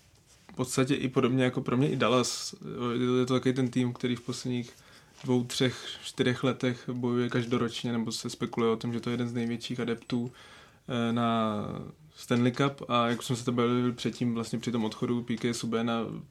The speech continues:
měli přetlak v obraně a naopak potřebovali posílit na postu centra.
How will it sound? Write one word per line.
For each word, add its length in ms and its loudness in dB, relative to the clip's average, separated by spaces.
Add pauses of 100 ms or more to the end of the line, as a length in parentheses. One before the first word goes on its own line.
(120)
měli 180 4
přetlak 360 2
v 60 -6
obraně 460 2
a 20 0
naopak 320 -2
potřebovali 480 -2
posílit 400 -4
na 80 -4
postu 320 -8
centra. 460 -2